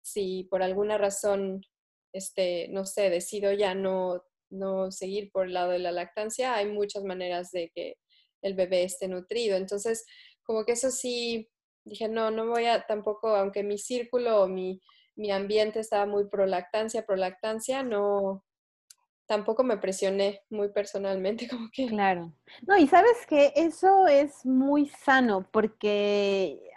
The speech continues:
Speaker 2: yo consi-, siempre he pensado, o, o bueno, obviamente desde que fui mamá, que la lactancia tiene un alto, un alto en el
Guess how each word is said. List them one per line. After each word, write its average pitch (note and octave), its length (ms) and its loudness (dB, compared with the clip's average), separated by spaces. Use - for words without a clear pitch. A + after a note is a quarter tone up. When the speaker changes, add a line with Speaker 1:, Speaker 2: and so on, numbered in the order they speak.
Speaker 2:
yo C4+ 400 4
consi-, F4 380 0
siempre C4 360 4
he A#3+ 40 0
pensado, F3+ 540 -2
o, E3+ 340 -10
o D#3+ 40 -6
bueno, E3+ 280 -2
obviamente F3+ 400 -4
desde D#3 180 -2
que E3+ 80 -14
fui E3+ 140 -10
mamá, E3 400 -6
que B3 100 6
la B3+ 100 6
lactancia C#4+ 460 2
tiene C#4 420 2
un B3+ 280 2
alto, B3+ 760 8
un B3 240 0
alto B3 380 -2
en A3 220 0
el - 120 -6